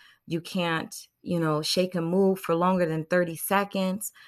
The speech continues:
or you give up, or more than thirty minutes of sexual activity is tiring for you, I need you to,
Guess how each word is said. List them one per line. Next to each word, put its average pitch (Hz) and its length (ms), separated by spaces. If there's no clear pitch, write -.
or 165 100
you 170 160
give 147 300
up, 185 380
or 160 260
more 175 300
than 170 340
thirty 180 320
minutes 170 380
of 156 80
sexual 175 440
activity 165 640
is 143 140
tiring 208 500
for - 160
you, 196 420
I 185 120
need 185 360
you 165 360
to, 156 560